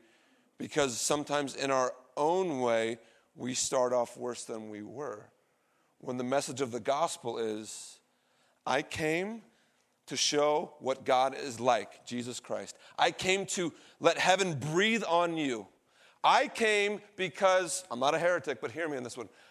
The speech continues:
"I came 'cause a book was not enough. Jesus Christ came to fulfill the book and write the new book and say, 'I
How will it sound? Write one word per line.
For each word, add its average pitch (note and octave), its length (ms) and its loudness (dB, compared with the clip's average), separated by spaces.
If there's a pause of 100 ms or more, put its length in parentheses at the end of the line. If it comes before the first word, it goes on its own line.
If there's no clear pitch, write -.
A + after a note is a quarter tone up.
(160)
"I G3+ 220 4
came F#3 400 2
'cause D#3+ 200 -2
a E3 120 4
book F3+ 480 2
was D#3+ 280 2
not D#3+ 400 2
enough. F3 720 -2 (1400)
Jesus G#3 460 2
Christ A3 420 4
came F#3 280 2
to F3+ 380 -2 (360)
fulfill C4+ 600 4
the G#3 120 2
book D3 400 2 (380)
and E3+ 200 2
write G#3+ 280 6
the G#3 80 4
new C4 240 2
book G3 320 2
and F#3+ 120 0
say, F#3 480 4 (220)
'I G3 300 6